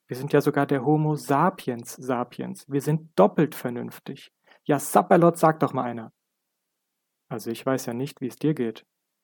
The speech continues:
aber ich finde das alles andere als vernünftig. Das klingt eher nach dem Verhalten eines Homo obstinatus, eines starrsinnigen Menschen. Aber die Geschichte macht Hoffnung.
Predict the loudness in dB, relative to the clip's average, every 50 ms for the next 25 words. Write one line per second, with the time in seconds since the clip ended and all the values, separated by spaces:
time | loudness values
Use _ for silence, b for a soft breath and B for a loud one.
0 | _ _ _ -8 -8 -6 -6 -6 -6 -4 -4 -6 -6 -6 -14 _ _ _ -10 -8
1 | -8 -6 -6 -6 -6 -6 -6 -6 -4 -4 -4 -4 -4 -2 -2 -2 -2 -4 -6 -6
2 | -8 -8 -10 -12 -12 -10 -10 -10 -12 -12 -12 -14 -14 -14 -14 -18 _ _ _ _
3 | _ _ _ _ _ _ _ _ _ _ _ -12 -12 -12 -10 -2 -2 0 0 -2
4 | -6 -2 0 2 2 2 0 0 -2 -4 -4 -6 -6 -6 -2 -4 -4 -2 -2 -2
5 | -4 -4 -4 -4 -2 -2 -2 -2 -4 -6 -6 -8 -12 -16 -14 -2 2 4 4 4
6 | 4 4 2 0 -2 -2 -4 -2 0 2 2 2 2 0 -4 -10 -8 -8 -8 -8
7 | -8 -8 -10 -6 -4 0 0 2 2 2 0 -2 -6 -6 -8 -6 -6 -8 -10 -12
8 | -16 -18 -18 -20 _ _ _ _ _ _ _ _ _ _ _ _ _ _ _ _
9 | _ _ _ _ _ _ _ _ _ _ _ _ _ -10 -10 -8 -8 -10 -12 -10
10 | -8 -2 0 0 0 -2 -4 -6 -6 -4 -4 -6 -6 -4 -6 -8 -6 -6 -6 -6
11 | -6 -10 -14 -14 -14 -16